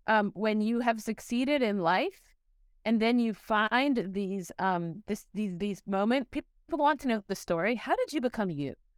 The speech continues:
right? And, uh, they want a narrative, and a narrative has, like, highlights of moments, and then you're, and then this is the kind of moment to, to offer them.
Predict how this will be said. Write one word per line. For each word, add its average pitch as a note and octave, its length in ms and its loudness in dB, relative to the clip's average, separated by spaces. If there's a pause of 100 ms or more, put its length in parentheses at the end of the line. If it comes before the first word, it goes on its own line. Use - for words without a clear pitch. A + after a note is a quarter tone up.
(280)
right? F#3 260 2 (380)
And, G#3 440 0 (560)
uh, G3 440 4
they G3+ 140 0
want G#3 320 2
a C#4 60 0
narrative, G3 560 2
and F#3+ 100 0
a F#3+ 100 0
narrative A#3+ 520 2
has, A3 440 0
like, - 200 -16
highlights G3+ 420 0
of G#3+ 120 -4
moments, F3+ 560 0
and G#3+ 160 2
then A3 180 4
you're, A3+ 220 4 (100)
and A3+ 100 2
then A3 120 2
this B3 160 -2
is C4+ 100 -2
the A3 80 -2
kind A3+ 240 0
of G#3 80 0
moment G#3 340 0
to, F#3 100 -6
to - 160 -8
offer E3+ 280 0
them. - 180 -10